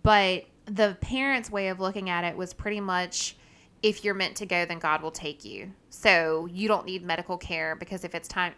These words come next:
if it's your time to go, then it's your time to go," which I cannot imagine as a parent saying or having my parents say that to me just sounds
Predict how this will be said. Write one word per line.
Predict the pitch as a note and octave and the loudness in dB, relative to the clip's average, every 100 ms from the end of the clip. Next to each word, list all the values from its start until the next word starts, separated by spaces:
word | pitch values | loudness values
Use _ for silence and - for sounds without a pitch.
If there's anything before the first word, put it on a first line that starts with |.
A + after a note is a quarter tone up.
| F#3+ | -12
if | F#3 | -12
it's | F#3 - G3 | -14 -8 -4
your | G#3+ | -4
time | - F#3+ F3 | -2 -4 -4
to | F3+ | -8
go, | F3 E3 | -6 -6
then | D#3+ D#3 | -6 -10
it's | D#3 | -12
your | E3 D#3+ | -10 -10
time | D3 C#3+ | -12 -12
to | - | -8
go," | C3+ D3 | -8 -8
which | E3+ - _ _ - _ _ _ - | -10 -12 _ _ -20 _ _ _ 6
I | G#3 A#3+ | 6 6
cannot | B3 A3+ A3 F#3+ | 0 -4 -2 0
imagine | F#3 F3+ E3 F3+ E3+ E3 | 0 -2 -2 -4 -8 -6
as | D#3 E3 E3 | -4 -4 -4
a | E3+ F3+ | -6 -8
parent | E3+ - F#3 F3 E3 E3 - - | -10 -12 -10 -8 -6 -8 -12 -12
saying | - A#3+ B3 C#4 A#3 F3+ E3 E3 E3 F#3+ - _ - | -4 2 4 4 2 0 -2 -8 -10 -14 -18 _ -16
or | - G#3+ A#3+ | -2 4 4
having | A#3+ A3 A3 A#3 A#3 G#3+ | 4 6 6 6 -2 -2
my | F#3+ F3+ | -4 -4
parents | F#3+ G#3 G3 F#3 - | -6 -6 -6 -6 -10
say | - F#3+ F#3 | -8 -6 -4
that | F3 - | -4 -4
to | - F#3 | -8 -10
me | F3+ F3 F3 | -10 -10 -12
just | F3+ F3+ | -10 -10
sounds | - E3 E3+ F3 - | -8 -8 -8 -12 -16